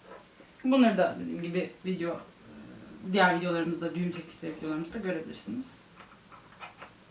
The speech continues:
Sarmal düğüm. Önce bir tarafa doğru. Yani ortadan ayırıyoruz. Ayırdığımızda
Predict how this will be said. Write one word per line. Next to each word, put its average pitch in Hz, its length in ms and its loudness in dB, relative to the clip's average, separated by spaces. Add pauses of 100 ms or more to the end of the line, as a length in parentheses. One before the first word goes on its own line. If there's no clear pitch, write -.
(120)
Sarmal 165 420 -4
düğüm. - 160 -4
Önce 190 340 0 (600)
bir 196 160 -6
tarafa 160 300 -6
doğru. 156 280 -10 (300)
Yani - 120 -2
ortadan 254 320 4
ayırıyoruz. 220 540 0 (1600)
Ayırdığımızda 185 800 -2